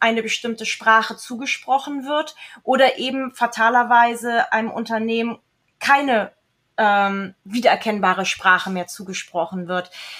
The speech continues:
Äh, wir alle kennen die Metaphern von, wir bauen eine Unternehmens- oder Markenidentität auf. Diese Metapher,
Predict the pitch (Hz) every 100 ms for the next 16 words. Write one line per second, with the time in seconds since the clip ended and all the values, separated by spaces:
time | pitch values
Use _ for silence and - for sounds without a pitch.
0 | - - 226 214 240 - 311 320 294 285
1 | 254 233 - 269 - 262 254 247 240 220
2 | 214 220 247 247 226 226 185 208 220 226
3 | 247 240 - 220 220 214 226 277 220 226
4 | 208 220 185 185 - 208 180 - 170 156
5 | 131 - - - - _ - 220 247 226
6 | 226 247 285 359 320 -